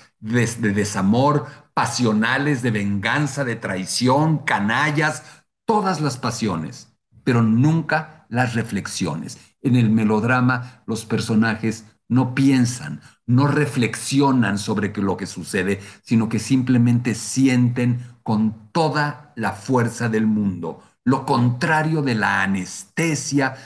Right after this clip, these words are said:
sería el melodrama, la hiperestesia, la sensación absolutamente extrema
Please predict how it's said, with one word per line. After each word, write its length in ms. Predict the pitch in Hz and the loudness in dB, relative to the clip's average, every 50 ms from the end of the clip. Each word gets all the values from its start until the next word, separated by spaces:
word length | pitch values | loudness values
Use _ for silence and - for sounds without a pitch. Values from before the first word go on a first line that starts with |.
| - _ | -20 _
sería 500 | _ - - 127 113 113 117 113 110 113 | _ -4 -2 0 2 2 2 2 2 0
el 220 | 113 - 123 110 110 | -2 -2 -2 0 0
melodrama, 680 | 107 104 98 95 90 90 87 85 82 85 85 85 85 82 | 0 0 0 -4 -6 -6 -8 -8 -8 -8 -6 -6 -6 -4
la 320 | 85 90 92 - - - - | -2 -2 -2 -2 -2 0 2
hiperestesia, 1200 | 202 180 - - - - 156 143 143 135 127 - - - - 131 113 98 - - 92 82 80 - - - - - _ | 4 4 4 2 0 -2 0 0 0 0 -2 -6 -10 -8 -4 -4 -4 -4 -4 -8 -8 -8 -8 -8 -10 -16 -20 -18 _
la 160 | - 113 110 | -4 -4 -4
sensación 920 | 107 - - 117 117 110 104 - - 113 98 - - 131 131 135 139 139 127 - - - | -2 -2 0 0 0 0 0 -2 -2 -4 -4 -2 0 2 2 2 2 2 -2 -6 -10 -10
absolutamente 1120 | - - - - - - 127 123 123 139 131 123 147 135 135 139 131 123 127 143 - - | -8 -6 -6 -4 -2 0 2 4 4 2 2 2 0 2 2 2 2 2 0 -2 -4 -4
extrema 920 | 123 120 - - - - - - 143 143 143 143 135 131 131 135 127 123 | -6 -10 -10 -12 -16 -12 -6 -2 0 2 2 2 2 2 0 -2 -2 -6